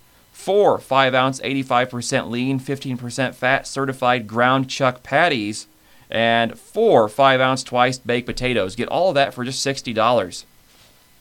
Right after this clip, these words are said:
Meat bundle number four includes, uh, for just thirty dollars, you can get six four-ounce boneless pork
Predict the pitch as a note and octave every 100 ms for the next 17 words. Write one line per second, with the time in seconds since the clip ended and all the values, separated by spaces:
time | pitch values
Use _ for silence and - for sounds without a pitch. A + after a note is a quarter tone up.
0 | _ _ _ _ _ _ _ _ _ B2
1 | F#3+ - C3 C3 E3 F#3 F#3 E3 F3+ E3
2 | - E3+ F#3 E3+ C3 - C3+ C3+ C3 A2+
3 | A#2 A2+ G#2 - _ _ _ - C3 D3
4 | D#3 D#3+ C#3 A#2+ A#2 A2 A#2+ A#2 A2 -
5 | - F#3+ - - - E3 F#3 F#3 B2+ C#3
6 | - A2 B2 D3 C#3+ C3+ - - C#3+ D3+
7 | D3+